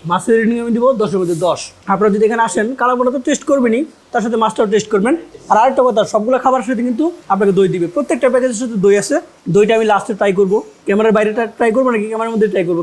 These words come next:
ক্যামেরার মধ্যে একটু ট্রাই করে দেখি, হালকা একটু খেয়ে দেখি কী অবস্থা। দইটা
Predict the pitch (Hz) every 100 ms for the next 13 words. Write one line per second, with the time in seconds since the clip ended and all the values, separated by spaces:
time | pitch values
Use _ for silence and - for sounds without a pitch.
0 | 208 262 269 262 233 208 202 185 180 170
1 | 151 143 - - 196 214 208 220 214 185
2 | 170 170 160 160 143 _ _ _ _ _
3 | _ - _ _ _ _ _ _ - -
4 | - - - - 523 571 _ _ _ _
5 | - _ - 156 151 _ - - _ _
6 | 233 226 - - - _ _ _ - -
7 | - 170 185